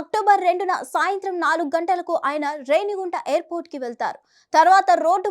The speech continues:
మార్గంలో సాయంత్రం ఐదు గంటలకు అలిపిరి మెట్ల మార్గాన్ని చేరుతారు. అక్కడి నుంచి మెట్లు ఎక్కుతూ రాత్రి తొమ్మిది గంటలకు తిరుమల కొండపైకి వెళ్తారు. ఆ రాత్రి అక్కడే ఉండి అక్టోబర్ మూడున ఉదయం వేళ వెంకటేశ్వర స్వామి వారిని దర్శించుకుంటారు. ఇలా షెడ్యూల్ ఫిక్స్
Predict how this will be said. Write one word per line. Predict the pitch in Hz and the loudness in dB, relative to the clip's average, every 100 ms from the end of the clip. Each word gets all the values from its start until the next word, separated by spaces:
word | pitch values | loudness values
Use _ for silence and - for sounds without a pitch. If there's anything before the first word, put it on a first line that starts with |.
| 370 | -4
మార్గంలో | 370 370 349 349 339 | -4 -6 -4 -6 -2
సాయంత్రం | 294 349 381 381 330 285 | 0 0 -2 -8 -4 -2
ఐదు | 359 349 | -2 -2
గంటలకు | 349 339 339 330 294 - - | -2 -2 -4 -4 -8 -4 0
అలిపిరి | 339 403 381 330 294 | 0 0 -4 -2 -4
మెట్ల | 294 330 294 | -4 -6 -4
మార్గాన్ని | 330 339 370 320 - | -6 -6 -10 -10 -10
చేరుతారు. | 262 233 - - _ _ - - 392 | -10 -8 -10 -10 _ _ -18 2 2
అక్కడి | 392 453 427 | 2 -2 -2
నుంచి | 427 415 339 | -2 -2 0
మెట్లు | 330 381 370 | -2 -4 -6
ఎక్కుతూ | 339 349 349 320 277 | -6 -8 -6 0 2
రాత్రి | 370 392 359 | 2 0 -6
తొమ్మిది | 330 330 330 | -4 -6 -4
గంటలకు | 330 330 330 311 220 - | -4 -2 -4 -4 -8 -6
తిరుమల | 330 359 370 359 | -4 -4 -6 -4
కొండపైకి | 302 339 359 320 269 214 | -6 -6 -10 -10 -8 -10
వెళ్తారు. | 196 165 - _ _ - 330 | -6 -6 -6 _ _ 0 8
ఆ | 370 370 | 8 8
రాత్రి | 415 427 415 311 | 6 4 -4 -4
అక్కడే | 339 392 381 | -4 -2 -2
ఉండి | 339 349 - 311 | -4 -6 -6 -6
అక్టోబర్ | - 349 349 311 | -6 -2 0 0
మూడున | 339 349 320 - 285 | -4 -2 -4 -2 -2
ఉదయం | 330 392 370 | -2 -4 -4
వేళ | 330 330 277 | -2 -2 -2
వెంకటేశ్వర | 339 392 381 - 330 - | -4 -8 -12 -8 -8 -6
స్వామి | 330 294 311 | -6 -6 -6
వారిని | 294 277 269 220 | -6 -6 -8 -4
దర్శించుకుంటారు. | 226 254 349 311 - 240 196 - _ _ - 427 | -4 -4 -10 -10 -12 -8 -8 -8 _ _ -6 2
ఇలా | 415 415 - | 2 2 -2
షెడ్యూల్ | 381 381 427 403 403 | -6 -2 -2 -4 -6
ఫిక్స్ | 370 - | -8 -8